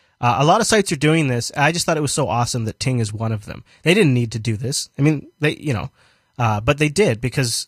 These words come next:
Ting is, they're really kind of internet savvy, and that's one of the things I like about them quite a bit. It shows in their dashboard, too. They have a really awesome and easy-to-use dashboard that follows web standards. In fact, uh, even supports the Mozilla login system, which I like a lot. We've had, uh, one of their developers on Coder Radio before to talk about it.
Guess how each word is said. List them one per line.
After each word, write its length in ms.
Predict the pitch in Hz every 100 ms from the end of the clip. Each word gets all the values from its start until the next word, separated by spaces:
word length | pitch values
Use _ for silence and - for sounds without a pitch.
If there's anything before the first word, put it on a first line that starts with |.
| 151 -
Ting 280 | 180 202
is, 440 | 180 151 147 127 - -
they're 160 | 139 151
really 220 | 175 277
kind 180 | - 254
of 60 | 196
internet 280 | 196 185
savvy, 360 | - 175 170 113
and 100 | 110
that's 140 | 127
one 100 | 175
of 40 | 160
the 60 |
things 180 | 165 151
I 60 | 139
like 240 | 127 131
about 180 | 123 107
them 140 | 113 104
quite 200 | 123 113
a 60 |
bit. 180 | 110 107 - - -
It 100 | 190
shows 280 | 226 226 220
in 80 |
their 120 | 208 147
dashboard, 560 | 127 139 - 123 110
too. 260 | - 120 - - - 170
They 60 |
have 100 | 175
a 40 | 170
really 280 | 185 196
awesome 500 | 180 131 156 - 165 156
and 100 | 139
easy-to-use 560 | 147 156 160 139 135 120
dashboard 540 | 120 123 - 127 117
that 160 | 117 - _ _ _
follows 400 | _ 196 220 220
web 200 | 170 170
standards. 360 | - 135 143 143
In 80 | 135
fact, 320 | 147 139 -
uh, 40 |
even 220 | 131 175 190
supports 380 | 151 - 156
the 80 | 147
Mozilla 360 | 127 120 139 120
login 360 | 117 127 139
system, 320 | 127 147 160 165
which 120 | 120
I 60 | 113
like 220 | 113 110
a 60 |
lot. 220 | 113 117 - _ _ _ _ _ _ _
We've 180 | 135 123
had, 240 | 127 120 117
uh, 140 | 107
one 140 | 117
of 40 | 117
their 80 | 113
developers 440 | 110 110 117 117
on 140 | 110 104
Coder 200 | 123 110
Radio 200 | 123 127
before 260 | 110 -
to 80 | 104
talk 220 | - 120
about 220 | - 107
it. 100 | 104